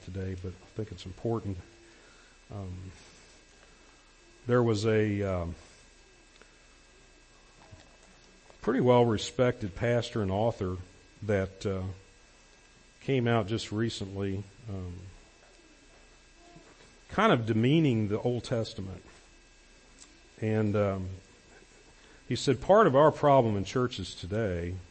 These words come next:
retaining younger people, is our," and I'm not gonna quote him because I don't have that in front of me, but basically, a part of our problem in churches today, he said, was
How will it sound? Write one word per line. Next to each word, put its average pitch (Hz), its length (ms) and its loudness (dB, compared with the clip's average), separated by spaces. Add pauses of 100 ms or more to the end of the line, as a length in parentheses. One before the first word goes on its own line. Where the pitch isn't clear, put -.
(240)
retaining 110 560 -2
younger 127 280 0
people, 98 460 -6 (600)
is 104 480 -4
our," 104 280 -2 (580)
and 101 140 -4
I'm 104 100 0
not 104 160 0
gonna 101 140 -2
quote 110 340 -2
him 95 220 -4
because 92 280 -6
I 95 60 -4
don't 95 180 -6
have 92 200 -6
that 90 180 -8
in 85 60 -14
front 104 260 -4
of 90 60 -4
me, 85 160 -8 (560)
but 98 120 -2
basically, 123 680 2
a 107 160 -8
part 175 200 2
of 143 60 4
our 117 100 4
problem 120 320 2
in 98 80 -2
churches 113 400 -4
today, 123 280 0
he 185 160 -2
said, 92 440 -6
was 98 420 -6